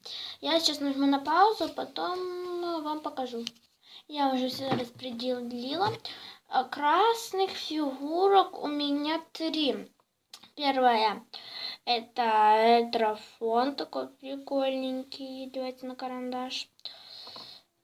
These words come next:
Потом вторая фигурка красная, это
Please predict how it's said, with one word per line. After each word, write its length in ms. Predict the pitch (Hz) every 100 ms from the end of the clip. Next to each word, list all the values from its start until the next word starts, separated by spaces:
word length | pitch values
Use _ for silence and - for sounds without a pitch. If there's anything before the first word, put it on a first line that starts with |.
| _ _
Потом 560 | 277 269 - 320 381 415
вторая 520 | - 277 269 311 359
фигурка 680 | 359 349 330 339 349 330 330
красная, 1200 | 330 311 311 302 285 - 294 285 277 277 269 262
это 200 | 262 269